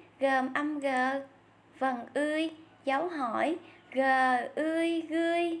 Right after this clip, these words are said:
hỏi gửi. Gửi, các con nhớ đánh vần theo cô nha. Tiếng tiếp theo chúng ta cần hết sức lưu ý khi phát âm,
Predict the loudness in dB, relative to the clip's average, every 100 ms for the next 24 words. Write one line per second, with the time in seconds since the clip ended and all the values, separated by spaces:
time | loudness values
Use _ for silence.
0 | -6 0 0 0 -4 -6 -4 -2 -2 -4
1 | -8 -20 -20 -20 -20 -20 -8 -2 -2 0
2 | -2 -2 -8 -20 -6 -4 -2 -2 -2 -2
3 | -4 -4 -2 -2 -2 -4 -4 -4 -2 -2
4 | -2 -2 -6 -12 -20 -20 -20 -20 -20 -20
5 | -20 _ _ _ -20 -4 0 0 -2 -6
6 | -4 0 -2 -4 -10 -8 -6 -4 -4 -4
7 | -4 -8 -6 -2 0 0 -2 -4 -4 -4
8 | -4 -2 -2